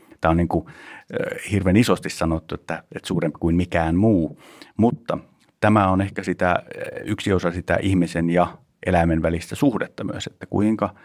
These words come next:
motivoitunut eläin on toimimaan meidän kanssa ja toisinpäin myös, että kuinka motivoituneita me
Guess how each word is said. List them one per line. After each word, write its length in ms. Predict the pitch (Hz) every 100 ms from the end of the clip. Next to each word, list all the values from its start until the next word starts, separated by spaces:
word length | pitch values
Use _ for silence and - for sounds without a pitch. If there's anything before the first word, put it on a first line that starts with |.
| - -
motivoitunut 760 | 98 95 87 82 82 85 78
eläin 340 | 85 82 82 87
on 100 | 87
toimimaan 420 | 101 92 85 78
meidän 360 | 80 - 87
kanssa 320 | - 80 - -
ja 80 | 90
toisinpäin 640 | 87 85 85 - 87 78
myös, 280 | 95 95 85
että 160 | - -
kuinka 220 | 82 78
motivoituneita 760 | 80 80 80 80 - 80 82
me 260 | 87 123